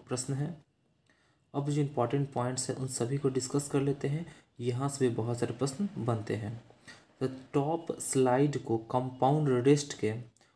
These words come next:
ऊपरी भाग में फिट किया जाता है। अगला है कंपाउंड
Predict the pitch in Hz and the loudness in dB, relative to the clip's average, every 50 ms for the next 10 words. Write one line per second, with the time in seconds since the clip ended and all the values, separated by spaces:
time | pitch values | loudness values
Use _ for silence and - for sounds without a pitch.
0 | _ _ - 139 139 131 - - - 175 175 156 131 123 120 117 110 113 117 120 | _ _ -2 0 0 0 2 2 4 4 4 4 2 0 -2 -2 0 0 -2 -2
1 | 113 - - 131 131 131 - 226 233 233 - - 151 147 139 117 110 104 - 107 | -4 -2 -2 -2 0 0 0 -2 -2 -2 -6 -2 0 2 2 2 0 -2 -6 -8
2 | 98 - 113 - 113 - - - - - _ _ _ _ _ _ _ _ _ _ | -8 -8 -10 -10 -12 -14 -16 -20 -20 -20 _ _ _ _ _ _ _ _ _ _
3 | _ _ _ - - - - - - _ _ _ - 131 135 139 156 170 160 139 | _ _ _ -20 -20 -20 -20 -20 -20 _ _ _ -2 0 2 4 4 4 4 2
4 | 135 143 147 - - - _ - 139 131 131 131 - 131 127 143 156 160 147 | 0 -2 -6 -10 -14 -18 _ -4 -4 -2 -2 0 4 4 6 6 4 4 4